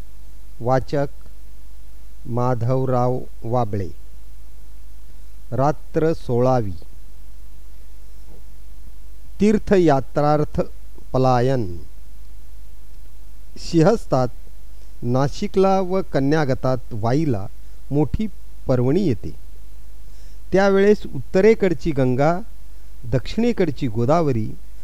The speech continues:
व कृष्णा यांना भेटावयास येते, अशी गोड कल्पना आहे. आपल्या भारतवर्षात निसर्गाला सुद्धा कोमल भावना दिल्या आहेत. निसर्गाला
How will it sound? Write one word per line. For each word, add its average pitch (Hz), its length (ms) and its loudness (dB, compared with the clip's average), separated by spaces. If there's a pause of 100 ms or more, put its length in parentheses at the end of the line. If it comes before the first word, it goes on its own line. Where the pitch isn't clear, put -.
(160)
व 127 80 0
कृष्णा 175 540 0
यांना 135 460 2
भेटावयास 120 640 0 (160)
येते, - 280 -2 (1040)
अशी 185 200 -2
गोड 202 240 2
कल्पना 147 420 0
आहे. - 320 -2 (1300)
आपल्या 135 340 2
भारतवर्षात 123 760 0 (600)
निसर्गाला 170 640 2
सुद्धा 123 420 0
कोमल 135 440 0
भावना 113 420 0
दिल्या 120 320 0
आहेत. - 200 -4 (1200)
निसर्गाला 143 760 2